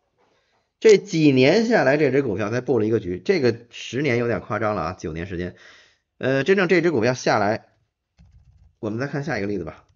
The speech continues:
嗯，云天化。云天化其实当时我们很多学员是一起来做了的，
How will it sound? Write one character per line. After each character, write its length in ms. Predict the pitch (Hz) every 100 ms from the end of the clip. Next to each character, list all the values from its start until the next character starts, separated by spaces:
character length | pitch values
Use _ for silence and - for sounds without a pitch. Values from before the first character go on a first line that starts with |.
| -
嗯， 600 | 123 110 104 101 95 104
云 120 | 110
天 200 | 131 143
化。 240 | 156 - _ _ _ _ - _ _ _ _ _ _ _ _ _ _ _
云 200 | 151 185
天 200 | 208 214
化 200 | 208 170
其 180 | 135 139
实 140 | 147
当 240 | 147 147 147
时 180 | 147 123
我 160 | 113
们 100 | 104
很 200 | 113 92
多 120 | 101
学 120 | 107 98
员 120 | 98
是 120 | 104
一 80 | 92
起 100 | 85 78 -
来 160 | 87 85
做 240 | 110 87
了 80 | 67
的， 160 | -